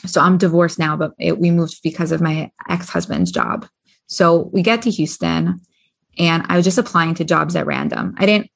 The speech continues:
like, I never intended to go into the healthcare field. I thought I was gonna maybe work at a mental health clinic or maybe substance abuse or something, like, more clinical. Um, and it happened to be one of the jobs I applied to was actually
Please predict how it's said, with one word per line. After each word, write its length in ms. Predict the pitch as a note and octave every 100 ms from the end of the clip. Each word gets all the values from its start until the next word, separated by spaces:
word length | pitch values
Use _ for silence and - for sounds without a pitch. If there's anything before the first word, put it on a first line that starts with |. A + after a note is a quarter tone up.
| F#3+
like, 240 | F3+ F3+ _ _ -
I 60 |
never 300 | A#3 C#4 A3 F#3
intended 1000 | F3+ F3+ - - G3 G#3 F#3+ D3+ D#3+ F3+
to 80 | -
go 140 | F3 E3
into 140 | E3
the 60 | D#3+
healthcare 480 | - F3 - -
field. 300 | - - E3+
I 80 | F#3+
thought 160 | F#3 G#3
I 40 |
was 120 | A3+
gonna 160 | G#3+ G3+
maybe 200 | F#3+ F#3+
work 200 | F#3+ F#3
at 60 | F3+
a 40 |
mental 220 | F3 F3
health 240 | E3+ F3 -
clinic 500 | F3+ E3 E3 E3 E3
or 260 | D#3+ - _ _ _ _
maybe 160 | D#3 F3
substance 400 | E3 D#3 E3+ E3
abuse 320 | D#3+ D#3 E3+
or 60 |
something, 320 | F3 E3 F3 E3+
like, 160 | D#3
more 140 | E3 D#3
clinical. 720 | - G#3 G#3+ A3 E3 E3+ F3 _ _ - _ _
Um, 540 | - E3+ E3 E3 F3 F3 _ _ _ _ _ _ _ _ -
and 140 | F3+
it 60 | F3+
happened 300 | F3 F3+ F3+
to 80 |
be 140 | F3+ F#3+
one 160 | E3+
of 60 | F3
the 80 | E3+
jobs 320 | E3+ E3+ E3
I 80 | E3+
applied 460 | E3 - A3+ C4+
to 160 | C#4 F3
was 140 | E3
actually 680 | E3 D#3+ - E3+ D#3+ D#3 -